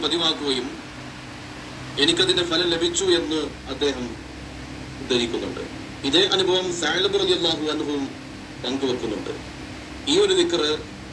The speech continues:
ജുമാ കഴിഞ്ഞ ഉടനെയാണ് എഴുപത് തവണ ഇത് ചൊല്ലേണ്ടത് എന്ന് പ്രത്യേകം അവർ നിർദ്ദേശിക്കുന്നുണ്ട്. ഈ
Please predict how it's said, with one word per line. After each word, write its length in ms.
ജുമാ 220
കഴിഞ്ഞ 280
ഉടനെയാണ് 540
എഴുപത് 340
തവണ 220
ഇത് 100
ചൊല്ലേണ്ടത് 480
എന്ന് 180
പ്രത്യേകം 380
അവർ 120
നിർദ്ദേശിക്കുന്നുണ്ട്. 720
ഈ 40